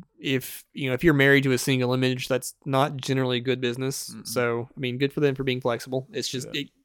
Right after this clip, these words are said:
Speaker 1: caught me by surprise. So, so you mentioned, uh, really enjoying the, uh, the movie with Entei and company.
Speaker 2: Mm-hmm.
Speaker 1: Have you, have you heard the theory on their origins?
Speaker 2: I feel like I ran across it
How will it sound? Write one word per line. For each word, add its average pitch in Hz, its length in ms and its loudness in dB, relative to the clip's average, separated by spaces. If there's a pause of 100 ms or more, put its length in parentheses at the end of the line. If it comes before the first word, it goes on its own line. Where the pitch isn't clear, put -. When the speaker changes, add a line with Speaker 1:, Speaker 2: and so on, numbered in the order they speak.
Speaker 1:
caught 131 180 -2
me 127 60 -2
by 120 140 -2
surprise. 131 480 -4 (1040)
So, 131 420 6
so 143 140 4
you 143 160 6
mentioned, 156 560 2 (880)
uh, 127 140 -2
really 127 280 2
enjoying 120 680 -2 (320)
the, 117 720 -6
uh, 117 320 -2
the 123 80 -8
movie 123 240 -4
with 120 160 -6
Entei 117 380 -6
and 113 100 -8
company. 117 400 -10 (120)
Speaker 2:
Mm-hmm. 123 200 -8 (680)
Speaker 1:
Have 135 240 4
you, 131 240 8
have 143 200 0
you 135 120 6
heard 185 220 2
the 165 80 2
theory 147 380 2
on 127 120 2
their 123 120 -2
origins? 131 760 -2 (960)
Speaker 2:
I - 40 -20
feel 127 220 -12
like 135 160 -8
I 120 40 -4
ran 113 220 -6
across 104 400 -10
it 92 160 -16